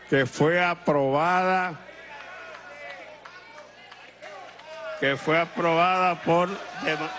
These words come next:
de una manera unánime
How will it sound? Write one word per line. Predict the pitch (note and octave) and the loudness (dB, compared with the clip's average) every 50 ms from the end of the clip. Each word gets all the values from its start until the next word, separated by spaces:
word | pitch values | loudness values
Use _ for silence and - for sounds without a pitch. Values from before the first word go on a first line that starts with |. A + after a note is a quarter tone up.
| - C#3+ D3 | -2 2 4
de | D3+ | 4
una | D#3 E3+ F3+ F#3+ F#3 G3 G3 F#3+ | 4 4 4 4 4 2 2 2
manera | F3+ F3+ E3+ E3 E3+ F#3+ G3+ G3+ G3+ G3+ G3+ G3+ G3+ G#3 G3 - - - - - - - - - - - - | 2 2 2 2 4 4 4 4 4 4 4 4 2 2 -2 -6 -10 -10 -10 -10 -10 -10 -10 -10 -12 -2 2
unánime | F#3+ F3+ F#3 F#3+ F#3 F#3+ G#3+ A3 A3+ A3 G#3+ F#3+ F3+ F3 E3 D3 C#3+ C3+ B2 A2 | 4 4 6 6 4 4 4 4 4 2 2 4 4 4 4 4 4 4 2 2